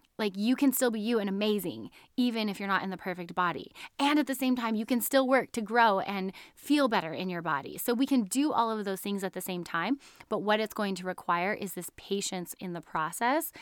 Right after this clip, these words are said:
and just faith that you're more than your silhouette, friends. You really <laughs> are. I mean, I, I hate that we're told otherwise, and I know the cultural pressure is strong. You know, we gotta have a certain shape. I really think strong is the new skinny.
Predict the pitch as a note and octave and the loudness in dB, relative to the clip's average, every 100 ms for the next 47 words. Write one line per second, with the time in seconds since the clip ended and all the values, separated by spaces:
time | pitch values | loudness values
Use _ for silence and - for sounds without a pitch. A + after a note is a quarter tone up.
0 | - - - C#4 D#4+ G#4 - - D#4 A4+ | -20 -6 4 6 6 0 -2 2 4 4
1 | A#3+ A3 E4 A#4 A#3 A#3 E4+ D4 D4 C4+ | 2 0 0 4 4 6 4 6 6 6
2 | C#4+ C#4 - B3 A3+ F3+ G3+ - F3 E3+ | 4 2 0 2 2 2 0 0 -4 -2
3 | F3 - - _ - D4+ D4+ F4+ F4+ C#4 | -4 -8 -20 _ 0 2 6 10 12 12
4 | G3+ F#3+ G#3+ - - B3+ C4 B3+ A3+ - | 10 6 4 4 4 8 8 6 2 -6
5 | - _ _ _ - A#3 - A3 F#3+ A#3+ | -20 _ _ _ 2 4 4 -2 -2 0
6 | C4+ C4+ B3 - - - - G#3+ F#3+ A3+ | 0 2 0 0 -12 -14 -6 -4 -2 -4
7 | - F3+ G3+ G#3+ A3 G#3 G3+ G3+ G3+ G3+ | -2 -2 2 2 2 0 0 0 2 2
8 | F#3+ G3+ A3 G#3+ G3+ - F#3+ G#3+ F#3+ - | 2 2 0 -2 -4 -4 -4 -4 -4 -4
9 | F3 - F#3+ F#3 - - - G3 G3+ G3+ | -4 -4 -6 -6 -8 -8 -6 0 2 4
10 | G3+ G#3 G#3 - - - - F3+ E3 - | 2 0 -6 -16 -20 -16 -8 -6 -6 -8
11 | F#3+ G3 F#3+ F3+ - F3 E3 - G3 D#3 | -8 -2 0 0 0 -2 -4 -4 -4 -4
12 | - - - C4+ B3+ A#3+ - G#3 A3 G3+ | -4 -2 2 4 4 2 -2 0 0 -2
13 | G3+ - - E3+ F3+ G3 F#3+ F#3+ F#3 F3+ | -4 -4 0 2 2 0 -4 -4 -4 -4
14 | - F3+ F#3 G3+ | -4 -4 -2 -4